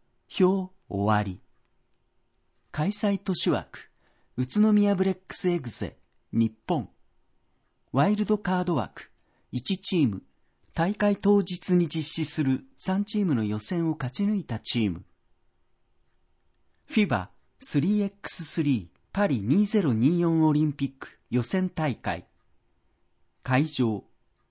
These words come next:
ライトキューブ宇都宮、宮未来ライトヒル、宮未来。十五ページ、表。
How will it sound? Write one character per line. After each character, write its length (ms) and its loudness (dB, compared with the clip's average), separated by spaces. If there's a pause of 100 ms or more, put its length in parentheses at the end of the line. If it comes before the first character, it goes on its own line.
(320)
ラ 180 0
イ 60 -2
ト 140 -2
キ 140 0
ュ 100 2
ー 20 -2
ブ 140 -2
宇 60 -4
都 300 4
宮、 360 2 (340)
宮 240 6
未 160 4
来 220 0
ラ 160 0
イ 80 -2
ト 120 -6
ヒ 200 -2
ル、 140 -10 (440)
宮 220 6
未 180 0
来。 220 -8 (1400)
十 200 4
五 140 2
ペ 200 2
ー 60 -2
ジ、 320 -6 (280)
表。 300 0